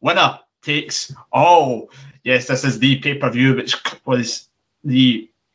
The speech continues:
ending to the, uh, Invasion storyline, which pitted W W F against the Alliance, W C W, and E C W. So, before we go into that show,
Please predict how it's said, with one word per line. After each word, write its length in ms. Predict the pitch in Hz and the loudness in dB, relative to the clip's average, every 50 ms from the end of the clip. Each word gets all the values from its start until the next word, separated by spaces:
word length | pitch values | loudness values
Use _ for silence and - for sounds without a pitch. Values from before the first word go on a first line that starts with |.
| _ - | _ -2
ending 520 | 143 151 180 185 160 151 - - 110 - _ _ _ _ _ _ _ _ _ _ | 0 0 0 0 0 -2 -2 -2 -4 -10 _ _ _ _ _ _ _ _ _ _
to 160 | - - 135 135 | -2 0 2 4
the, 420 | 127 127 127 123 117 - - - _ - | 4 4 4 2 0 -2 -6 -12 _ -6
uh, 140 | - - - | -6 -4 -2
Invasion 560 | - 127 123 110 117 120 131 123 127 120 117 | -2 -2 0 0 0 2 2 0 0 -2 -4
storyline, 640 | 110 - - - 127 123 123 123 120 123 123 120 117 | -6 -8 -4 -2 0 2 2 2 4 2 2 0 -2
which 180 | 113 113 - | -4 -8 -10
pitted 320 | - - - 127 123 113 - | -10 -6 -6 -4 -6 -4 -4
W 160 | - 139 135 | -2 0 0
W 280 | 131 131 117 120 123 123 | 0 0 0 2 2 2
F 240 | 131 131 135 - - _ _ _ _ _ _ _ _ | 0 0 -4 -8 -14 _ _ _ _ _ _ _ _
against 400 | 127 120 131 123 120 123 120 - | -6 -4 -2 -2 -2 -4 -6 -4
the 100 | - 131 | 0 0
Alliance, 440 | 120 113 123 139 156 139 123 - - | 2 4 4 2 2 2 -2 -6 -8
W 240 | - 123 113 113 110 | -8 -8 -8 -6 -8
C 100 | - 120 | -6 -4
W, 380 | 117 113 113 113 110 107 110 - 127 | -4 -4 -2 -4 -4 -4 -4 -6 -4
and 200 | 123 113 110 - _ | -4 -4 -6 -8 _
E 140 | 147 170 156 | -8 -6 -6
C 180 | - - 165 | -4 -2 0
W. 400 | 135 139 127 123 113 107 104 - - _ _ _ _ _ _ _ _ _ _ _ _ _ _ | 0 0 0 0 -4 -6 -6 -8 -14 _ _ _ _ _ _ _ _ _ _ _ _ _ _
So, 480 | - - 147 139 139 135 123 - - - _ _ _ _ _ - _ _ _ | -6 0 2 4 4 4 2 0 -4 -10 _ _ _ _ _ -20 _ _ _
before 560 | 127 135 - 190 196 202 196 175 151 135 - | -10 -2 2 4 6 6 6 4 4 0 -2
we 140 | 139 139 135 | -4 -2 0
go 100 | 143 139 | 2 2
into 220 | 135 135 135 139 | 2 0 0 0
that 240 | 131 127 123 123 - | -2 -2 -2 -2 -4
show, 580 | - - - - 135 135 135 135 131 - - | -6 -6 -2 0 2 4 4 4 2 0 -2